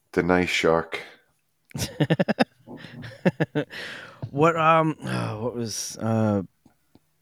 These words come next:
Speaker 2: oh, th-, you said difference between hypoxia and suffocation before.
Speaker 1: Yeah.
Speaker 2: What about,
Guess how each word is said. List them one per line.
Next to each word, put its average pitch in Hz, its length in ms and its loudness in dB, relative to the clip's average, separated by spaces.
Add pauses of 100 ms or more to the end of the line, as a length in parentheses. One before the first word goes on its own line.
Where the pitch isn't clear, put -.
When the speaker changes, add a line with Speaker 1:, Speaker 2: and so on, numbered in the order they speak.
(680)
Speaker 2:
oh, 156 160 10
th-, 139 160 0
you 147 140 -2
said 127 200 -4
difference 131 300 -6
between 127 240 -2
hypoxia 117 680 2
and 101 100 -6
suffocation 98 840 -6 (180)
before. - 320 -10
Speaker 1:
Yeah. - 240 2 (480)
Speaker 2:
What 127 280 6
about, 139 600 6